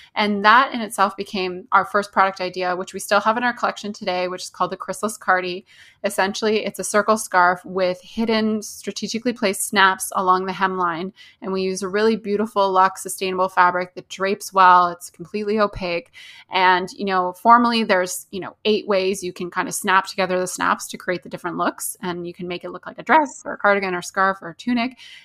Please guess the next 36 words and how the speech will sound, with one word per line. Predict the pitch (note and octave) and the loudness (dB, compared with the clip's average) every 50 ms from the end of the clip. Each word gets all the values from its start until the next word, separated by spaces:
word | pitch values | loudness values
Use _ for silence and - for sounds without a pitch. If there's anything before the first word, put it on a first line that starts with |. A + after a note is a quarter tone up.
| _ - | _ -4
And | F#3+ F#3+ G3 | -4 -2 0
then | F#3+ F#3 | 0 -2
informally, | - - D4+ D4+ D4 C4+ A#3+ A#3+ A#3 A#3 A3+ A3 G#3+ | 0 2 0 4 6 6 6 6 6 2 2 2 2
there's | G#3 G3 - | 0 -2 0
probably | - A3 G3 G3 G3 G3 F#3+ - | 4 4 4 4 4 0 0 -2
over | G3 F#3 F3+ F3+ | -2 -2 -2 -4
twenty | F3+ - - G3+ G3 G3 F#3+ | -6 -6 -2 -2 0 0 0
ways | F3+ F3 E3 - F3 - | -2 -4 -6 -6 -10 -12
you | - - | -14 -12
can | F3 E3+ | -10 -8
wear | D#3 D3+ C#3 C3 | -4 -2 -2 -2
it. | C3+ - - _ - - - - _ - | -4 -6 -12 _ -20 -20 -20 -10 _ 4
Um, | G3 F#3 F#3 F#3 F3 F3 | 6 6 6 4 2 -2
but | F#3+ - | 2 6
that | A3 A#3 B3 | 6 6 6
was | C4 C4+ | 4 0
our | C4+ B3 B3+ | 0 0 0
first | B3 A#3 A#3 - | 0 -2 -2 -4
piece. | - A3 G#3 G#3+ A3 A3+ - - _ - | -8 -8 -6 -6 -6 -6 -8 -14 _ -2
I | F#3+ F3+ F3+ F#3 F3+ F3+ F3+ F3+ - - - _ _ - | 0 2 2 2 2 0 -2 -6 -10 -14 -20 _ _ -10
became | G#3 F#3 - G#3+ F#3+ F#3 | -10 -6 -4 -4 -4 0
very | F3+ A3+ A3 A3+ | 2 4 4 4
passionate | A3+ - G3+ G#3 - - G#3+ G#3 | 6 6 6 6 6 -4 -8 -2
about | G3+ G3 F#3+ F#3+ | 0 2 2 2
it, | G3 F#3+ F#3+ - - | 2 0 -2 -2 -6
created | - - G3 G3+ G#3+ G#3 | -8 -6 -2 0 2 4
on | A3 G#3 G#3+ | 4 4 6
my | G3+ G3 F#3+ F#3+ G#3 _ _ - - _ - | 4 2 2 0 -2 _ _ -20 -20 _ -4
living | G3+ G3+ A3 A#3 A3+ | -2 0 2 2 4
room | A3+ A3 A3 A#3+ | 4 2 2 0
floor, | A#3+ - - F#3+ G3+ G3+ G3+ G3+ G3+ | -2 -6 -2 2 6 6 8 6 6
my | G3+ F#3+ G3 | 4 2 -4
first | - - F#3+ F#3 - - | -2 -4 -4 -4 -2 -4
sample, | F3+ F#3+ G3+ - - F#3 F#3 F#3 F#3+ F#3+ - - _ _ _ - | -2 -2 -2 0 2 4 4 4 2 0 -4 -20 _ _ _ 2
um, | - G3 F#3 F#3 F3+ F3+ F#3 - | 4 6 8 8 6 4 2 -4
and, | - F#3+ F#3 F3+ F#3 F#3 - | -4 -4 -4 -4 -6 -10 -12